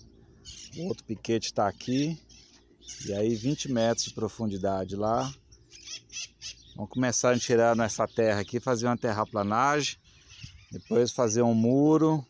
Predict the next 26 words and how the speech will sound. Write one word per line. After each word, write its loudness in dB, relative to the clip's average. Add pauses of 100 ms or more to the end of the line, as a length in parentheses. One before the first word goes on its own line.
(160)
um -6
muro 2
de 0
arrimo 2
lá 2
no 0
fundo, 0
voltar 2
aqui. -2 (680)
Nesse 2
canto 2
aqui, 0
ó, 4
vai 2
ter 0
uma 2
edícula. 0 (640)
Mais 2
lá 2
atrás 2
vai 4
ter 0
uma 2
casa -2
de -6
madeira. 2